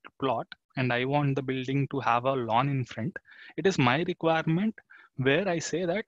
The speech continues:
I need to, I need a lawn in the front, and then I ha-, then I should have a building, right? So it is the requirements from your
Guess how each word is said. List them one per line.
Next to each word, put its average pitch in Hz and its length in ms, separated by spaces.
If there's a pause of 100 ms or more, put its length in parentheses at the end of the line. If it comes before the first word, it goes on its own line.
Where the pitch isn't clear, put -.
I 131 120
need 139 240
to, 165 380
I 131 140
need 131 200
a 185 60
lawn 143 360
in 160 140
the 156 100
front, 202 340 (100)
and 147 180
then 170 140
I 160 100
ha-, 135 360
then 131 200
I 139 80
should 131 180
have 120 220
a 131 60
building, 101 320 (300)
right? 117 160 (440)
So 156 400 (760)
it - 120
is 160 140
the 180 140
requirements 160 920
from 170 240
your 170 120